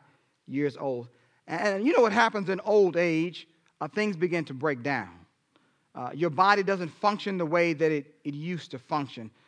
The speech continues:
You find yourself not having the same strength that you did when you were twenty or when you were thirty, and you find that you move a little bit slower. Maybe you don't see things as well. Maybe now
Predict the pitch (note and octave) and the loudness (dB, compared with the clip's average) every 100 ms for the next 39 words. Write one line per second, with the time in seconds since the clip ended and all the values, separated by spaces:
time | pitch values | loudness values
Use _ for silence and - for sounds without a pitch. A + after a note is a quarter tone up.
0 | _ - D#3+ F#3+ F#3+ F#3 F3 - F3+ D#3 | _ -12 -2 2 4 2 -2 -2 -2 2
1 | F3 F3 D#3+ F#3 F3+ D#3 G3+ F3+ D#3 - | 2 2 2 2 2 -2 -2 -2 -4 -6
2 | A3+ G#3 - D#3 F3 C#3+ E3 D#3+ D3 D3 | -2 -2 -2 -4 -4 -2 0 0 0 -2
3 | C#3+ - G#3 D3+ G2+ - _ _ _ _ | -4 -8 -8 -6 -8 -16 _ _ _ _
4 | _ C#3 C#3 D3+ D#3 D3 - F#3 D3+ C3+ | _ -6 -4 -2 -2 -4 -2 0 0 -2
5 | C3+ C3+ D#3+ D#3+ D#3 C#3 - D3+ E3+ F#3 | -6 -4 0 0 0 -4 -8 -6 -2 -2
6 | D#3 D3 F3 E3 D#3 - E3+ D#3 C3+ A#2+ | -2 -2 -2 -2 -6 -6 -2 -2 -2 -6
7 | _ _ E3 E3+ F3 E3+ D#3 - F#3 E3 | _ _ -4 -2 -2 -4 -4 -4 -6 -4
8 | E3 D3 C3 C#3 C#3+ C3+ D3+ D#3 D3 D3+ | -4 -4 -6 -6 -4 -2 -2 0 0 0
9 | D3 | -2